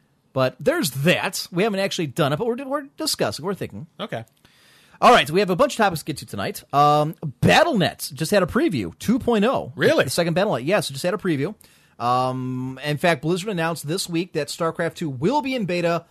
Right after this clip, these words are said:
Speaker 1: this month.
Speaker 2: This month?
Speaker 1: Which is a problem.
Speaker 2: Because?
Speaker 1: It's, uh, because of everything else that's going on, dude.
Speaker 2: <laughs>
Speaker 1: We got Napoleon Total War coming on the pipeline. That's due out in two weeks. We got Final Fantasy thirteen. That's coming up the first week of March, or second week of March.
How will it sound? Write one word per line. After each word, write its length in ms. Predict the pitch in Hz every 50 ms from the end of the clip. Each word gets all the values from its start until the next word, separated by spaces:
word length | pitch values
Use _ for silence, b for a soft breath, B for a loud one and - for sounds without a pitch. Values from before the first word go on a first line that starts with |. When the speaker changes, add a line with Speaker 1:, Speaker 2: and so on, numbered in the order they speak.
| b b
Speaker 1:
this 600 | b 95 101 107 120 156 175 185 - - - - - _ _ _ _ _
month. 640 | - - 113 123 139 151 160 165 139 95 71 - - -
Speaker 2:
This 180 | - 151 151 -
month? 580 | 135 135 151 190 214 131 104 - - - - - _ _ _ _ _ _ _ _ _ _
Speaker 1:
Which 460 | - 135 120 135 160 160 156 - - -
is 220 | - 156 147 143
a 40 | 156
problem. 540 | - - 247 262 233 175 120 101 - - - _ _ _ _ _ _
Speaker 2:
Because? 560 | - 139 139 - 143 151 147 143 139 139 139 131
Speaker 1:
It's, 280 | 127 - - - -
uh, 60 | 139 131 _ _ _ _ _ - -
because 280 | 214 226 - 254 240 240
of 60 | 294
everything 280 | 320 359 359 311 359
else 160 | 392 403 403 262
that's 100 | 262 -
going 240 | - 269 269 269 320
on, 240 | - 349 349 339 220
dude. 240 | 190 208 175 160 - - - -
Speaker 2:
<laughs> 180 | - 285 - -
Speaker 1:
We 80 | - 240
got 80 | 208
Napoleon 500 | 196 214 208 - 302 330 339 349 339 320
Total 240 | 254 277 302 285 269
War 160 | 254 247 233
coming 220 | - 233 220 208 180
on 60 | 175
the 80 | 165 147
pipeline. 420 | 165 147 135 135 147 156 170 190
That's 240 | 170 185 233 - -
due 140 | - 127 117
out 100 | 95 76
in 80 | 101
two 140 | 95 107 92
weeks. 200 | 85 87 120 -
We 60 | 147
got 180 | 127 139 139 135
Final 200 | - 180 247 269 214
Fantasy 280 | 214 233 214 - 208
thirteen. 360 | 165 - 185 160 - 175 170 165
That's 200 | 160 180 185 -
coming 200 | - 160 147 143
up 120 | 147 -
the 80 | - -
first 240 | - 160 170 160 -
week 140 | 160 - 117
of 40 |
March, 420 | 110 110 98 87 - - - - - _ _ _ _ _ _ _ _ _ -
or 80 | 101 104
second 300 | - - 185 170 - 135
week 100 | 131 110
of 60 | 113
March. 380 | 104 98 95 131 165 - - -